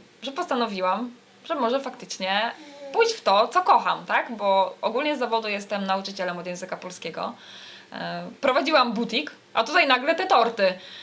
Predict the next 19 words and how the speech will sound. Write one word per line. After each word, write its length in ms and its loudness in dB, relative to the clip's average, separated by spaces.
Więc 140 -6
mówię, 200 2
no, 420 4
coś 240 0
już 160 -6
trzeba 520 2
jednak 380 0
w 40 -18
tym 160 -4
życiu 380 -6
sobie 180 -6
postawić 460 -4
za 100 -4
cel. 320 -2
No 80 -4
i 340 2
torty, 440 2
wyszły 240 -4
torty. 420 2